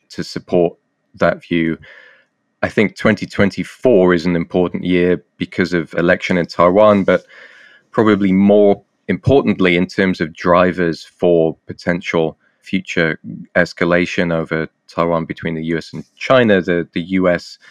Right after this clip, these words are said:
presidential election could have a big impact on what the, if you like, the ceiling for, for U S action on Taiwan could be beyond twenty twenty-four. So that's one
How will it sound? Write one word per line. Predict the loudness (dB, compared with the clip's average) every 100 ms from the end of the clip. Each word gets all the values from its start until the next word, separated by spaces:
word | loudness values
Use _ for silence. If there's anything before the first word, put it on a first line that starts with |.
| -20 _ _ -6
presidential | -4 -2 -4 -4 -4
election | -2 -4 -4 -8 -8 -8
could | -10 -8 -6
have | -4 -6 -10 _ _
a | -10
big | -6 -6 -6 _ _ _ _ _ _
impact | 0 0 0 -2 -2 -4
on | -4 -2
what | 0 0 0 _ -2
the, | 0 0 -2 -6
if | -10 -6
you | -2
like, | -2 -4
the |
ceiling | -14 -10 -4 0 0 -2 -6
for, | -8 -4 -2 -2 -6 _ _ _ _
for | _ -6
U | -2 -2 -2
S | -4 -10 -20 _
action | -6 -6 -6 -10 -8
on | -10 -12 -18 _
Taiwan | -8 -6 -4 -4 -6
could | -10 -10
be | -6 -6
beyond | -4 -4 -4 -4 -8 -12 _
twenty | -8 -8 -8
twenty-four. | -12 -10 -10 -10 -4 2 2 2
So | -2
that's | 0 0 0
one | -2 -2 -2